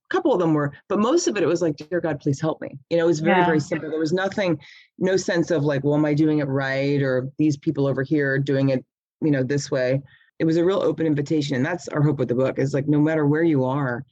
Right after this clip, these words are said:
Speaker 2: Mm-hmm.
Speaker 1: God's still inviting you. Um, the church is, this is my favorite quote. Again, I didn't come up with it. The church is a, uh,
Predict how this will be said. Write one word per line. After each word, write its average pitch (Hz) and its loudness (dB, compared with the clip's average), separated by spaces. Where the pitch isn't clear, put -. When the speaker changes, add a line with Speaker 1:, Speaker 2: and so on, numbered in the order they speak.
Speaker 2:
Mm-hmm. 180 -4
Speaker 1:
God's 143 0
still 160 0
inviting 127 2
you. 123 -2
Um, 123 0
the 143 0
church 151 -2
is, 139 2
this 139 -10
is - -8
my 135 0
favorite 131 -2
quote. 123 0
Again, 131 0
I 123 0
didn't 123 0
come 131 -2
up 123 -2
with - -6
it. 123 -4
The 135 2
church 151 -2
is 135 0
a, 123 2
uh, 117 0